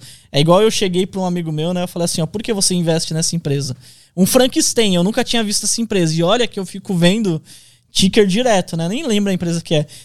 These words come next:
Eu falei, ó, "Explica por que você investe nessa empresa como se eu fosse uma criança de oito anos."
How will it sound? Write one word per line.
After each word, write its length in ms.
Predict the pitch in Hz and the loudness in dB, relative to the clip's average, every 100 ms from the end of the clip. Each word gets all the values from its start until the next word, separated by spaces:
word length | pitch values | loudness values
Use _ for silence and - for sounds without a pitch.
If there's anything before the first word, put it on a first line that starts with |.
| _ | _
Eu 100 | 160 | 0
falei, 220 | 190 233 | 4 4
ó, 60 | 220 | 4
"Explica 480 | - - 226 302 294 | 0 -4 -6 -4 -2
por 120 | 226 | 0
que 120 | 220 | 2
você 240 | 196 - | 4 6
investe 340 | 190 175 175 180 | 6 6 4 2
nessa 220 | 170 - | 0 0
empresa 460 | 151 165 208 165 143 - - | 2 4 4 2 -6 -12 -8
como 300 | - 196 240 | 2 2 2
se 100 | - | 0
eu 60 | 214 | -2
fosse 320 | - 208 - | 0 0 2
uma 120 | 202 | 2
criança 380 | 202 190 190 196 | 2 2 2 2
de 100 | 175 | 0
oito 280 | 202 202 220 | 0 2 4
anos." 540 | 196 151 143 - - | 4 2 -2 -6 -8